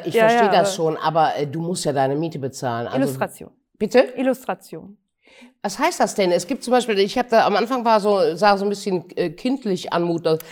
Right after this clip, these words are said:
Speaker 1: Also es gibt zum Beispiel ein Kinderbuch von einer Autorin oder einem Autor?
Speaker 2: In, in, tatsächlich arbeite ich fast nur für Agentur-, äh, zum Beispiel für Caritas, Aktion Mensch, für Deutschlandfunk, das sind so meine Brotgeber.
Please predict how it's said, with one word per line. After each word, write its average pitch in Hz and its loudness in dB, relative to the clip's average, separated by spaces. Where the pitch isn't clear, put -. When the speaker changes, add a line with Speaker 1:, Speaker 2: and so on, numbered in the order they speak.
Speaker 1:
Also 196 0
es 196 -2
gibt 247 -2
zum 247 -2
Beispiel 214 2
ein 185 0
Kinderbuch 320 2
von 247 0
einer 226 6
Autorin 226 2
oder 190 0
einem 175 0
Autor? 262 2
Speaker 2:
In, 240 -4
in, 226 -12
tatsächlich 294 0
arbeite 247 2
ich - -20
fast 269 -2
nur 262 0
für 226 -2
Agentur-, 208 -2
äh, 254 0
zum - -6
Beispiel 240 2
für 180 -6
Caritas, 269 0
Aktion 196 -6
Mensch, 220 -4
für 196 -10
Deutschlandfunk, 214 -2
das 208 -12
sind 202 -12
so 202 -12
meine 190 -8
Brotgeber. - -10